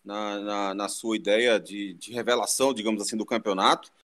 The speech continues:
é, perdeu jogadores importantíssimos, né? O Evanilson foi negociado, saiu do clube, o Gilberto também, que era um jogador fundamental, muito importante pra estrutura da equipe, o próprio Matheus Alessandro também. Então, enfim,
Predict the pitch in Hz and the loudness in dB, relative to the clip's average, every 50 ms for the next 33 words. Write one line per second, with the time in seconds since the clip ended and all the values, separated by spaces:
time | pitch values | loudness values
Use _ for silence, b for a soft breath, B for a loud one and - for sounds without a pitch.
0 | _ _ - - 113 120 120 123 - - - 180 170 156 160 185 180 185 180 185 | _ _ -4 -2 2 4 4 2 2 4 6 6 6 8 6 6 6 6 6 6
1 | 170 160 180 190 180 - 196 196 - 190 202 202 233 226 220 - 156 175 196 - | 6 6 4 0 0 0 -2 -2 -2 -2 -2 -2 -4 -6 -6 -8 -8 -6 -4 -4
2 | - 131 120 107 95 110 117 123 123 123 131 127 139 143 120 110 117 127 160 180 | -4 -4 -6 -6 -4 -2 0 0 2 2 0 0 0 -2 -2 -2 -2 0 2 2
3 | 180 165 - - 139 123 - - 135 135 131 123 120 120 117 117 113 - - 110 | 2 0 0 -2 -4 -6 -4 -2 0 0 0 0 -2 -6 -8 -10 -12 -10 -6 -2
4 | 101 98 110 127 131 131 127 117 110 117 110 - - 123 110 117 127 127 120 107 | 2 6 8 8 8 8 6 4 -2 -6 -8 -4 -2 -2 0 0 -2 -4 -6 -10
5 | _ 104 107 120 131 139 127 117 123 117 110 127 143 123 104 110 117 135 156 156 | _ -6 -4 -2 -2 -2 -4 -6 -12 -12 -10 -8 -8 -4 0 2 4 4 4 2
6 | 139 - - 110 92 _ _ _ _ _ _ _ _ - 127 110 113 131 135 131 | 0 -4 -10 -18 -18 _ _ _ _ _ _ _ _ -8 -6 -4 -4 -4 -4 -4
7 | 147 143 143 139 135 127 117 117 117 127 127 127 113 113 123 131 131 131 127 123 | -4 -4 -2 -4 -4 -6 -6 -6 -6 -4 -2 -4 -4 -2 -2 0 0 0 0 0
8 | 120 110 107 - 139 131 139 151 156 151 131 - - 113 110 127 147 147 135 113 | -2 -2 -6 -6 -6 -4 -2 -2 -2 -2 -4 -4 -2 0 2 2 2 2 0 -2
9 | 120 139 151 - - - - 160 135 - - - 127 135 135 - - - _ _ | -4 -6 -6 -8 -12 -12 -8 -8 -8 -6 -4 -2 0 0 0 -2 -6 -12 _ _
10 | _ _ _ _ _ - 117 127 131 127 - - 139 123 - 131 131 131 131 123 | _ _ _ _ _ 0 2 2 2 0 -2 -6 -6 -6 -4 -4 -4 -2 0 0
11 | 117 - - - - 107 123 143 156 151 156 - 104 101 101 - 117 131 143 - | -2 -2 -6 -10 -8 -4 -2 0 0 -2 -2 -2 -4 -4 -4 -2 -2 -2 0 -2
12 | 185 165 156 139 117 - 135 135 131 131 127 123 110 - - - 120 127 139 135 | -2 -2 -2 -2 -2 -2 -2 -2 0 0 -2 -2 -2 -4 -4 -4 -2 -4 -2 -4
13 | 135 - - 113 95 87 101 110 135 151 - 147 147 165 170 - - 165 160 127 | -4 -8 -10 -12 -8 -4 -2 -2 -2 -2 -2 -4 -2 -2 -4 -4 0 0 2 0
14 | 131 | 0